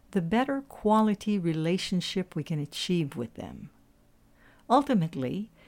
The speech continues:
we'll be able to connect and communicate with them at a much higher level than we imagine possible, sometimes even telepathically. Silence is praise to the universe.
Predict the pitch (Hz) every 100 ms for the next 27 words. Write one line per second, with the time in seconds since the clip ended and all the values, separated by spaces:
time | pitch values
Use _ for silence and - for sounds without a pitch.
0 | - - 214 196 208 208 214 233 220 -
1 | - - 175 156 190 - - - 185 -
2 | 185 180 262 294 - 151 139 156 147 151
3 | 139 143 - 160 151 147 151 165 220 -
4 | - - 185 180 175 165 160 196 156 139
5 | 180 - - _ - 185 180 190 185 175
6 | 190 208 196 175 180 202 - 156 123 147
7 | - - _ - - 285 294 214 165 -
8 | 185 170 175 202 - 196 190 185 196 -
9 | - - - - _ _ _ _ _ _
10 | _ _ _ - - 208 277 254 147 165
11 | - 190 170 - - 190 240 233 143 151
12 | - - - 180 165 180 240 190 127 -
13 | - - -